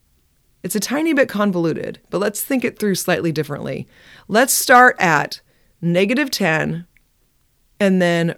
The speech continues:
remove negative six. You can visualize that you'd have to travel in that opposite direction on the number line by six.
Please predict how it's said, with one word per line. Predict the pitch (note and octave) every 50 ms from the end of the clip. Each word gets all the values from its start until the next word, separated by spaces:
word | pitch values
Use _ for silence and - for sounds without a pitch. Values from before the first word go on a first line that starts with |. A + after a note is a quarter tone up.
| - -
remove | - F3 E3 E3+ G3+ G#3 G3+ G3+ G#3 A3 B3 C#4+ D#4+ D4 A#3+ G3+ F#3 F3 F3 F3 F3 G3 G3 G3 G#3 G3+ - _ _ _ -
negative | F#3 F#3 G3 G3 G3 G3 F3 G3 F3+ F#3+ F#3 F#3+ F#3 F3 F3 E3+ - _ _ _ _ _
six. | - - - - - D#3 - - - - - - - - - _ _ _ _ _ _ _ _ _ _ _ _ _ _ _ _ _ _
You | - G#3+ A#3
can | G3+ B3 A3+ G3+
visualize | A3+ D4+ C#4+ C#4 B3 G3 E3+ D#3+ D#3+ D#3+ E3 - -
that | - F#3 F3+
you'd | G3 G3
have | F#3+ F#3+ G3 F#3+
to | - F3
travel | - - - - G#3 G#3 G#3+ G#3+ G#3 G#3 G3+ E3
in | - F#3+ F#3
that | F3 E3 - -
opposite | - F3 F#3+ G#3 G#3 G3 - - D#3+
direction | D#3+ F#3 F#3+ G#3+ G#3 - - E3+ D#3+
on | D3+ D3+
the | C#3+ D3
number | D3+ D3 C#3+ C3+ C#3 C3+
line | - D2 G#2 - D#2+ C#3+ C#3
by | C#3 C#3 D#3+
six. | D#3+ - - G3+ - - - - - - -